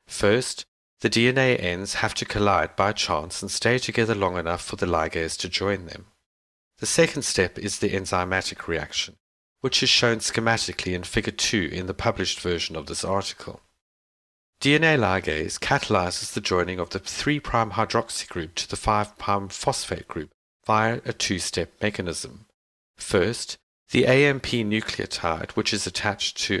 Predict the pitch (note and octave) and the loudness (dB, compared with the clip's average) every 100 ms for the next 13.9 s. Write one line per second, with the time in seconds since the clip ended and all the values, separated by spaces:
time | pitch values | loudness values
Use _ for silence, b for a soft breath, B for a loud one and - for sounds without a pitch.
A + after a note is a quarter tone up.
0 | - F2 G2 A#2 - F#2 E2 E2+ E2 - | 0 2 2 2 -2 -6 -4 -6 -4 -6
1 | F2 E2 E2+ G2 F#2 - E2+ E2+ - F2+ | -6 -4 -4 -4 -4 -2 -2 -2 -6 -6
2 | - - - - F2+ D#2+ - _ _ - | -6 -8 -6 -2 -2 -4 -16 _ _ -4
3 | C3 - - B2+ - - F#2+ - - - | -4 -2 2 2 2 2 2 0 -6 -2
4 | G2 F2+ - - E2+ D#2 - - B2 - | 0 0 -2 -4 -4 -4 -6 0 0 0
5 | - - - - _ _ _ _ _ _ | -6 -8 -12 -20 _ _ _ _ _ _
6 | _ A2 A2 C3+ C#3 A#2 G#2+ G#2+ G#2+ G#2+ | _ 4 4 4 2 4 6 6 4 0
7 | - E2+ D#2+ G2+ - A2+ - F#2+ F2+ - | -8 -8 -8 -8 0 2 4 2 0 4
8 | F2+ D#2+ A1+ - G#2+ - G#2 - - - | 4 4 -2 -4 -2 0 -2 -4 -8 0
9 | F#2 F#2+ - - - G2+ - F#2 F2 F#2+ | 2 2 -2 -4 -2 -2 0 -2 0 -4
10 | - B2 - - - - _ _ _ - | 2 0 0 -8 -10 -12 _ _ _ 0
11 | B2 B2 B2+ B2+ C3 A2 G2 F2+ F2+ F2 | 4 4 4 0 -2 2 2 4 2 2
12 | F#2 E2 D2+ E2 - F#2 F2 E2+ E2+ - | 0 -2 -2 -4 -6 -4 -4 -4 -6 -4
13 | F#2+ F2 E2 D#2+ D#2 - G2+ D#2+ | -4 -4 -6 -6 -10 -6 -6 -6